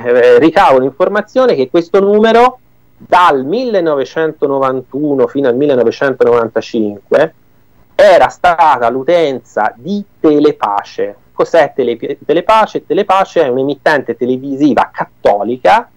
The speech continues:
molto cara a Giovanni Paolo secondo, che aprì sede, la sede a Roma col millenovecentonovanta.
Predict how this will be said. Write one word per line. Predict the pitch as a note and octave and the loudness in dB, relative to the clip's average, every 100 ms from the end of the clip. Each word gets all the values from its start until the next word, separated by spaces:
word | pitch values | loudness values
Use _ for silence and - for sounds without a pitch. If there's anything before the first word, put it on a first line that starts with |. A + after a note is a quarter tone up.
| _ _ _ _ _ | _ _ _ _ _
molto | F#3 B3 E3+ - C#3+ | 2 4 2 -2 -4
cara | D#3 C#3+ B2+ A#2 A#2+ | 0 0 0 -2 -4
a | A#2+ | -8
Giovanni | A#2+ A#2+ A#2+ | -4 -4 -6
Paolo | A#2 B2+ A#2 | -2 -2 -2
secondo, | - A#2+ A2+ G#2 A2 C#3 D#3+ - _ _ | -10 -12 -12 -10 -4 -2 -2 -4 _ _
che | A3 | 2
aprì | G#3+ G#3+ A3+ F#3 B2+ _ | 2 2 -2 -2 -6 _
sede, | - F#3+ E3+ B2+ A#2+ A2+ G#2+ G2+ G2 F#2 F2+ F2 F2+ F2+ F2+ F#2 F#2 | -8 0 2 2 0 0 -2 -4 -6 -8 -16 -20 -18 -16 -16 -16 -14
la | - | -6
sede | - D3+ D3 | 2 4 4
a | |
Roma | G3+ E3+ D#3 E3+ - | 4 4 4 0 -4
col | - G#3+ | -4 -4
millenovecentonovanta. | D3+ E3 D3 C3 - C3 B2+ A#2+ C#3+ C#3+ C3+ - A#2+ | -2 -2 -2 -4 -6 -8 -4 0 2 2 -2 -4 -6